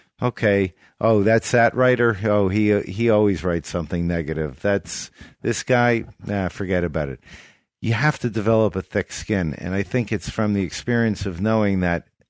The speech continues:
nobody else is as focused on your issues in the press like you are.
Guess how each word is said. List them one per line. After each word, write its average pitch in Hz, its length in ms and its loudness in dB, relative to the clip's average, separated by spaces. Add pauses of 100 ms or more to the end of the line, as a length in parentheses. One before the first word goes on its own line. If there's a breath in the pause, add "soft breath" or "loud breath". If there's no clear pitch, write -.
(300)
nobody 113 500 4
else 104 260 2
is 92 160 -4
as 92 160 -6
focused 98 480 -2
on 90 160 -2
your 92 260 2
issues 85 540 -4 (540 loud breath)
in 107 240 -2
the 98 80 0
press 95 440 -2
like 85 220 -4
you 78 160 -2
are. 65 180 -10